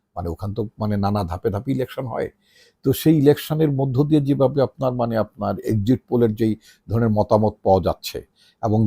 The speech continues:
যেইভাবে আপনার ভোটাররা মানে comparatively অন্যান্য নির্বাচনের তুলনায় এবার নরেন্দ্র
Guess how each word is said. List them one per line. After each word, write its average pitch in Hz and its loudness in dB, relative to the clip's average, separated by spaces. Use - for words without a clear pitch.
যেইভাবে 98 4
আপনার 104 -2
ভোটাররা 98 0
মানে 95 -4
comparatively 117 0
অন্যান্য 107 -2
নির্বাচনের 95 -6
তুলনায় 95 -12
এবার 131 6
নরেন্দ্র 139 8